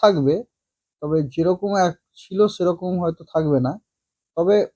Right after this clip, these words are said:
ঊনত্রিশ তারিখে একটা লো ফর্ম করতে পারে বে অফ বেঙ্গলে। তবে লোটা অনেক সাউথে ফর্ম করবে, ওই লোটার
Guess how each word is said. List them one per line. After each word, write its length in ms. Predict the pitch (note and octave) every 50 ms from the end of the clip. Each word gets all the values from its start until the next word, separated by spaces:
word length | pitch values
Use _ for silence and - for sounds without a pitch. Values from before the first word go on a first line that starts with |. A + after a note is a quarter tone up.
| _ _
ঊনত্রিশ 540 | F3+ F3+ G3 G3 - - A3 B3+ - - - -
তারিখে 560 | B3+ B3 B3+ B3+ - - C4 C4+ C4+ C#4 C#4 D#4 E4+ - _ _ _ _ _ _ _ -
একটা 300 | F#3 F3 - - G#3+ G#3
লো 320 | F#3 D#3+ D#3+ F3+ G3+ G3+
ফর্ম 320 | G3 - - F3+ E3 D3+
করতে 300 | C3+ - C#3+ C#3 - C3+
পারে 380 | B2+ A#2+ B2+ C3 C#3+ E3+ B3 C4+ - _ _ _ _ _ _ _ _ _ _ _ C#3
বে 120 | C#3+ D3
অফ 100 | C#3+ C#3
বেঙ্গলে। 480 | C3 C3+ C3 B2+ B2+ B2 B2 B2+ F#3 A3 - _ _ _ _ _ _ _ _ _ _ _ _ _ -
তবে 140 | F#3 F#3+
লোটা 280 | F#3+ F3+ F#3 G#3 G#3 A#3
অনেক 200 | A3+ A3 A#3 A3
সাউথে 380 | - - F#3+ G3 A3 G#3+ B3 A3+ - -
ফর্ম 180 | A3+ A3+ A#3
করবে, 640 | A3 A#3 G#3+ F3 D3 D3 D3+ A3 C4+ C#4+ C#4+ C#4 - _ _ _
ওই 220 | D3+ D#3 D#3 D#3 D#3+ D#3+ D#3+ D#3+ D#3+ D#3+ D#3 D3
লোটার 760 | C#3+ C#3 D3+ E3 F3 F3 - G3 F#3+ F#3+ F#3+ G3 F#3+ - _